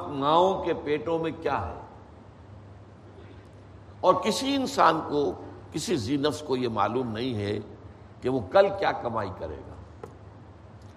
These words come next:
کل کوئی نیکی کمائے گا یا بدی کمائے گا، یا دنیا کی کمائی کے اعتبار سے بھی کیا پتہ۔ وما تدری نفس بأی ارض تموت، اسی طرح کسی انسان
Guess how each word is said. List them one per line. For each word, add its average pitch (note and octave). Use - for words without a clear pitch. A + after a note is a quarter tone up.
کل B2
کوئی A#2
نیکی A#2
کمائے F#2+
گا G#2
یا A2
بدی F#2+
کمائے D2+
گا، D#2
یا A#2
دنیا A#2
کی C#3
کمائی B2
کے -
اعتبار -
سے -
بھی -
کیا D#3
پتہ۔ -
وما G#3
تدری A3+
نفس A3+
بأی G3
ارض D#3+
تموت، D#3+
اسی A#2+
طرح A#2+
کسی C3+
انسان G2+